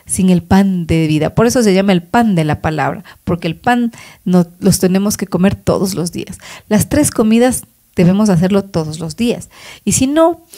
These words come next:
pues ya hay un desbalance. Si no desayunamos, pues nuestro cuerpo está débil y no, no, no rendimos bien el día. Si no almorzamos de igual manera y si no merendamos, pues ahí nos va dando enfermedades, se van desarrollando, desencadenando enfermedades.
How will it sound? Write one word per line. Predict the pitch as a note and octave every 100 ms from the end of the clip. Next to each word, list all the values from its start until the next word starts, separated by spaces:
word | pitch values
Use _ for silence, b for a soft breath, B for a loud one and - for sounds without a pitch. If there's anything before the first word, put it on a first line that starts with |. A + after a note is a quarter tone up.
| B B
pues | A3
ya | G#3+
hay | A#3+
un | A#3 F#3+
desbalance. | E3 D#3+ D#3+ E3 F3+ F3+ F#3+ E3+ E3+ B B
Si | - A#3
no | C4+
desayunamos, | C4+ A#3 B3+ B3 C4 D4 D4 -
pues | A#3+ A3+
nuestro | A3 G#3+ -
cuerpo | A3+ G#3+
está | G3 - F3
débil | A3+ C#4 C4+ A#3+ A3
y | G#3+
no, | A3 A#3 A3+ B B
no, | F#3+ G#3 A3+ A3+ A3 G3
no | G#3+
rendimos | G#3 G3 F#3 G3+ G3
bien | F3+ F3
el | E3 E3
día. | F3+ E3 B B
Si | - G3
no | A3
almorzamos | A3 A3 B3+ B3 A#3
de | G3+
igual | G#3
manera | A3 A#3 C4+ C4+
y | B3
si | A3
no | A3+
merendamos, | A3+ A#3 B3 C4+ C4+ B B B
pues | - A#3+
ahí | A#3 B3+ C4
nos | A#3+ A3
va | A3
dando | A3+ A3+ -
enfermedades, | B3 A#3 - A#3 A3 G#3+ G3+ G#3+ A#3
se | A3+
van | G#3+ A#3
desarrollando, | B3 C4+ B3 C4+ D#4 F#4+ F4+ D#4
desencadenando | D4 C4+ C4 A3+ A3+ A3 A3 G#3
enfermedades. | G#3 F#3+ E3+ E3 C3 E3+ - -